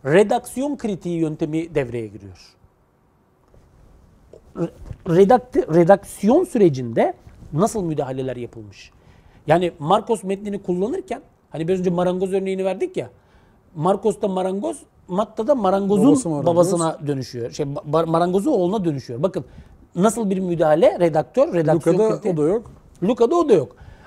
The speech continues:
Speaker 1: Aslında bu yöntem size birkaç şeyi bilimsel olarak gösteriyor. Ne? Bir, İsa'nın tevhidçi çizgisinin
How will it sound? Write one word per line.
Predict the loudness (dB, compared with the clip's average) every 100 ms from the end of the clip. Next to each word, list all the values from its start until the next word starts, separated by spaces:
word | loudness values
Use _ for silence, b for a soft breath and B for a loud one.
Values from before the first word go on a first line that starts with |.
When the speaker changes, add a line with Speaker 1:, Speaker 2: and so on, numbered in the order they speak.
| B
Speaker 1:
Aslında | 4 6 2 2 6
bu |
yöntem | 6 6 2 0
size | -2 -4 -4 -4
birkaç | -6 -6 -6
şeyi | -6 -6 -8 -12 _ _ -16
bilimsel | -10 -4 -2 0
olarak | 0 0 0
gösteriyor. | 2 0 0 -2 -2 -4
Ne? | -6 -8 b b
Bir, | -2 -2 -4
İsa'nın | -6 -4 -4 -4 -6 -10 b b
tevhidçi | -2 -2 -4 -12 -14
çizgisinin | -14 -12 -10 -8 -8 -8